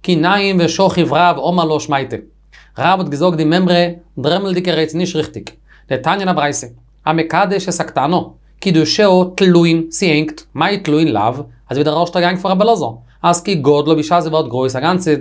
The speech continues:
צייט פון דער קטנה הענגט עס, און ווען זי ווערט גרויס, גדלא בעדו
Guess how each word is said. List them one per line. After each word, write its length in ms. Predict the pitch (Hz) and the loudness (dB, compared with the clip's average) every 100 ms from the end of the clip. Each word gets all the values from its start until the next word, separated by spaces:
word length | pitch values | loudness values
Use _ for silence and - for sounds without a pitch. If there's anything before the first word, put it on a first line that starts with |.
| - | -2
צייט 280 | - 170 170 | -2 -2 -2
פון 80 | 151 | -6
דער 100 | 151 | -2
קטנה 300 | 160 156 139 135 | -2 0 -2 -4
הענגט 280 | 135 110 - | -6 -6 -4
עס, 260 | 120 120 - | -6 -6 -14
און 60 | 123 | -8
ווען 60 | |
זי 120 | 120 127 | -6 -2
ווערט 180 | 147 | -2
גרויס, 240 | 147 233 123 | 0 0 0
גדלא 300 | 127 131 151 | -2 0 0
בעדו 420 | 165 165 233 | 0 0 -2